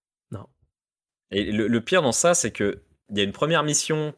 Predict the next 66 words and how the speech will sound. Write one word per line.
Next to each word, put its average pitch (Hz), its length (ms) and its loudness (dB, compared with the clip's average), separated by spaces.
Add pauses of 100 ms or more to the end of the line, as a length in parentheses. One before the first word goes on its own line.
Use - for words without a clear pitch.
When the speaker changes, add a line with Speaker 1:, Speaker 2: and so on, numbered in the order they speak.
(140)
Speaker 2:
qui - 80 -8
est 110 60 4
en 104 120 4
route 156 500 0
quand 101 200 -6
ils 104 140 0
apprennent 143 340 0
que - 80 -4
la 101 120 0
météorite, 110 500 0
elle 92 100 -2
vaut 107 140 -2
des 107 100 -4
milliards 98 320 -2
de 95 80 -4
dollars, 101 480 -2 (340)
et 101 120 -2
qu'elle 110 160 2
Speaker 1:
Ils 110 60 0
Speaker 2:
marchait 107 260 0
Speaker 1:
le 120 60 2
déroutent, 117 120 2 (120)
Speaker 2:
super 127 120 0
bien, 147 280 0
Speaker 1:
ouais. 117 120 -2
Speaker 2:
et 95 60 -4
que 107 120 -4
ça 107 200 0
aurait 101 100 4
réglé 120 240 0
le 139 60 -2
problème, 139 420 2
et - 80 -4
du 98 140 -6
coup, 156 140 -6
qu'ils 98 200 -8
auraient 92 140 0
tous 175 160 -2
survécu, 135 600 0 (220)
mais 117 140 2
qui - 140 -4
décident 131 560 2
justement 127 440 0
de 110 100 0
faire 185 280 0
revenir 165 520 2
les 110 160 2
gens 143 180 0
qui 110 120 -6
étaient 98 160 -2
déjà 147 240 2
partis, 156 400 -2
c'est-à-dire 104 180 0
ils 101 140 0
étaient 95 140 -4
littéralement 113 420 2
en - 20 2
vol, 170 260 4
hein, 127 140 2 (240)
de 104 100 -2
faire 196 240 2
revenir, 175 300 4
tu 131 100 -2
vois, 117 140 6
faire 160 220 2
demi-tour, 151 580 0